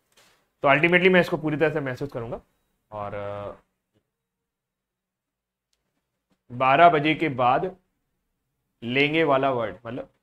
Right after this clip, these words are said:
हम्म, चलो फिलहाल आज के लिए इतना ही। Thank you so much, bye bye, टेक केयर, ध्यान रखिएगा।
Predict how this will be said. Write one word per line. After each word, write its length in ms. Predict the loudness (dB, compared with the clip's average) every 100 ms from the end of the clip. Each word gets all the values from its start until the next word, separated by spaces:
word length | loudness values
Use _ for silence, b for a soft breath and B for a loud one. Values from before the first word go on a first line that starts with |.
| _ _ _ _ _ _ _ _ _ _ _ _ _ _ _ _ _ _ _ _ _ _ _ _ _ _ _ -16
हम्म, 300 | -14 -14 -16 -20 _ _ _ _ _ _ _ _ _ _
चलो 220 | 2 6 6
फिलहाल 260 | 8 8
आज 180 | 6 4
के 60 | -2
लिए 120 | -4
इतना 160 | -4
ही। 100 | -10
Thank 220 | -10 -8 -6
you 80 |
so 120 | -6 -8
much, 100 | -6
bye 180 | -4
bye, 260 | -2 -4 -4
टेक 160 | -10 -8
केयर, 160 | -10
ध्यान 200 | -10 -12
रखिएगा। 320 | -14 -14 -14